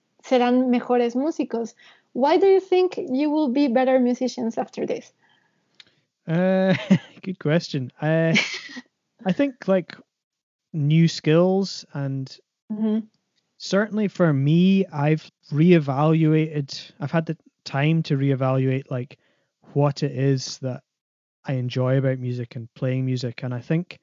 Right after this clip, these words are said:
Speaker 2: I feel like my ears have opened up a bit more.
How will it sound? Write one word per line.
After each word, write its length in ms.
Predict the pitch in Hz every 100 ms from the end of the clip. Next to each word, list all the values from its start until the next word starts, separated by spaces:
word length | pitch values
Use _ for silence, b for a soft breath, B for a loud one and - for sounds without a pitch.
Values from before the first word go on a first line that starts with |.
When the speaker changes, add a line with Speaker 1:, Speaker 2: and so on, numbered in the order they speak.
| _ _ -
Speaker 2:
I 60 |
feel 220 | - 165 180
like 320 | 165 - 151
my 200 | 135 135
ears 360 | 143 139 160 156
have 120 | 156
opened 340 | 151 160 165 170
up 140 | -
a 60 | 170
bit 240 | 175 180
more. 340 | 175 190 196